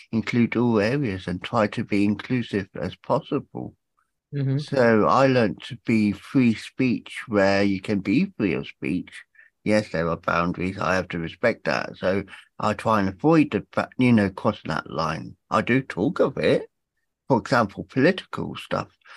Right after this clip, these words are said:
Speaker 1: Now, that's the stuff that people don't like talking about, or people got strong opinions, as you know. But
Speaker 2: I know. Love, I love talking politics because I can handle different opinions. I have friends that are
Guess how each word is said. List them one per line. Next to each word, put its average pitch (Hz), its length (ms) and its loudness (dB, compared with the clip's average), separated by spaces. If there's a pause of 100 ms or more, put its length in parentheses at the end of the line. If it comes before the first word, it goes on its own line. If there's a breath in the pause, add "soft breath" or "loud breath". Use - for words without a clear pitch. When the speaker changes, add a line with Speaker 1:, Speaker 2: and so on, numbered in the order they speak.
(400 loud breath)
Speaker 1:
Now, 110 220 2
that's 113 240 -2
the 107 140 0
stuff - 480 -2
that - 300 -4
people 117 360 -4
don't 95 300 0
like 87 200 -2
talking 135 320 -2
about, - 240 -4
or 98 220 0
people 107 360 -4
got - 200 -4
strong 98 280 0
opinions, 117 640 0 (280)
as 90 260 -4
you 92 80 -4
know. 92 300 2 (760 soft breath)
But 104 300 4 (100)
Speaker 2:
I 160 120 0
know. 160 420 2
Love, 185 380 4 (160)
I 190 100 8
love 196 240 10
talking 151 340 2
politics - 760 -2 (160)
because 143 540 2 (500 soft breath)
I 175 80 6
can 175 120 0
handle 170 360 4
different 160 320 2
opinions. 156 340 0
I 151 100 2
have 156 200 4
friends 165 420 4
that 156 140 4
are 143 260 6